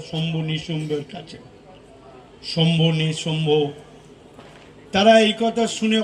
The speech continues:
অট্ট হাসি হেসেছিল তাচ্ছল্য স্বরে, যে কে একজন মহিলা, সে আবার আমাদের সাথে যুদ্ধ করতে চায়। তখন যুদ্ধের আহ্বান হলো।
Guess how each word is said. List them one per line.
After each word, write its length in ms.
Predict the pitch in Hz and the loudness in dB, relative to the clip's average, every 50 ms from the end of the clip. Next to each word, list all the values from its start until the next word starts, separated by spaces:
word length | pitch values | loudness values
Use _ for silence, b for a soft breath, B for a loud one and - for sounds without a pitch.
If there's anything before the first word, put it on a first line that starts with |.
| - - | -2 -4
অট্ট 340 | 190 196 - - - - | -4 -6 -6 -8 -4 -2
হাসি 480 | 226 220 139 143 208 226 - - 240 196 | -2 -2 0 -2 -4 -4 -4 -4 -4 -4
হেসেছিল 560 | 156 180 180 190 190 185 - 180 165 156 156 | -4 -4 -4 -4 -6 -4 -6 -6 -6 -6 -6
তাচ্ছল্য 760 | 156 - - 190 226 220 - - - 247 240 233 214 196 190 | -6 -6 -4 -4 -4 -6 -6 -8 -8 -6 -6 -4 -4 -4 -4
স্বরে, 400 | 175 - - - 165 139 123 113 113 117 - - - - - - - - - - - - - - - - - - | -6 -8 -12 -12 -12 -12 -12 -12 -14 -18 -20 -20 -20 -20 -20 -20 -20 -20 -20 -20 -20 -20 -20 -20 -20 -18 -10 -8
যে 100 | 165 160 | -8 -8
কে 200 | - - 175 180 | -4 -2 0 2
একজন 460 | 185 185 180 170 151 170 185 175 170 | 2 2 0 -2 -4 -4 -4 -4 -4
মহিলা, 640 | 160 156 160 170 202 220 226 233 233 202 156 135 - - - - - - - | -4 -4 -2 -2 -2 -2 0 0 0 0 -2 -6 -12 -18 -20 -20 -20 -20 -20
সে 200 | - - 170 185 | -12 -8 -4 -2
আবার 240 | 170 175 190 185 180 | 0 0 0 0 -2
আমাদের 420 | 175 165 170 180 185 190 190 196 185 | -2 -2 -2 -2 -2 -2 -2 -2 -4
সাথে 340 | - - 185 170 - 170 160 135 | -4 -6 -8 -8 -8 -10 -10 -10
যুদ্ধ 320 | 147 156 143 131 156 151 123 | -10 -12 -10 -8 -8 -8 -8
করতে 300 | 139 135 - - - 151 - - | -8 -12 -12 -14 -18 -18 -18 -18
চায়। 200 | - - - - - - - - - - - - - - - - - - - - - - - - - - - - - - - - - - - - - - - - - | -20 -20 -20 -20 -20 -20 -20 -20 -20 -20 -20 -20 -20 -20 -20 -20 -20 -20 -20 -20 -20 -20 -20 -20 -20 -20 -20 -20 -20 -20 -20 -20 -20 -20 -20 -20 -20 -20 -20 -12 -6
তখন 540 | - 160 160 160 165 170 165 165 160 165 170 180 - 135 | -4 -4 -2 0 0 0 2 2 0 -2 -4 -8 -12 -8
যুদ্ধের 460 | 123 170 175 170 139 127 160 165 160 156 | -6 -4 -4 -4 -4 -2 0 2 2 2
আহ্বান 500 | 156 156 156 170 165 165 165 165 156 143 | 2 2 2 2 2 2 0 0 0 -2
হলো। 300 | 156 156 165 165 170 | 0 0 0 0 -2